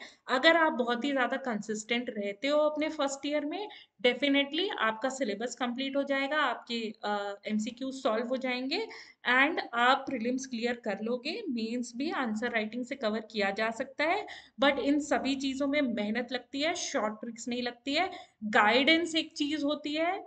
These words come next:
वो ये होता है कि आपको क्या पढ़ना है, किस तरीके से पढ़ना है,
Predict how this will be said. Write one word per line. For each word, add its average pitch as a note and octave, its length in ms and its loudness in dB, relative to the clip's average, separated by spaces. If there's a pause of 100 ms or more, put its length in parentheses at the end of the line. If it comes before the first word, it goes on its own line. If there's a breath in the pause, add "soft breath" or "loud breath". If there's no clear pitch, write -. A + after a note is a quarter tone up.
वो C#4 120 0
ये C4 220 0
होता D4+ 300 0
है D4+ 160 0
कि - 120 -4
आपको D#4 320 0
क्या A#3+ 320 4
पढ़ना C#4 420 2
है, D4 160 0
किस C#4+ 260 -8
तरीके B3 360 -2
से D4 120 -2
पढ़ना C4+ 320 0
है, D4 520 -2